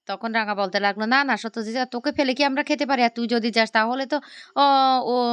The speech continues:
ছোটদি ভাইও খুব খুশি হবে।" তখন, ও, সত্যজিৎ স্যার আর কিছুই বলে না, আর বলতে লাগলো, "রাঙা, সাবধানে তাড়াতাড়ি বাড়ি পৌঁছে যাও।" এদিকে সভ্য বলতে লাগলো, "সাত্তকী, তুই তো আমাদের ভাই, তুই কী করে পারলি বৃন্দার সাথে এত বড় ষড়যন্ত্রটা করতে, বৃন্দার সাথে হাত মেলাতে?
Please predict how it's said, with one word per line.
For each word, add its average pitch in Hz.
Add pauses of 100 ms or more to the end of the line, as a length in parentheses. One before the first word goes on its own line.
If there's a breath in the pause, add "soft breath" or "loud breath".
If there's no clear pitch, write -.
(160)
ছোটদি 233
ভাইও 240
খুব 370
খুশি 285
হবে।" 170
তখন, 180 (320 loud breath)
ও, 254 (100)
সত্যজিৎ 220
স্যার 226
আর 247
কিছুই 233
বলে 214
না, 202
আর 190
বলতে 196
লাগলো, 208
"রাঙা, 226
সাবধানে 214
তাড়াতাড়ি 214
বাড়ি 180
পৌঁছে 175
যাও।" 160 (400 loud breath)
এদিকে 220 (400 soft breath)
সভ্য 226 (100)
বলতে 233
লাগলো, 208
"সাত্তকী, 262 (380 soft breath)
তুই 311
তো 370 (880)
আমাদের 240
ভাই, 208
তুই 277
কী 294
করে 302
পারলি 294
বৃন্দার 233
সাথে 277
এত 277
বড় 240
ষড়যন্ত্রটা 247
করতে, 277 (160)
বৃন্দার 226
সাথে 277
হাত 254
মেলাতে? 262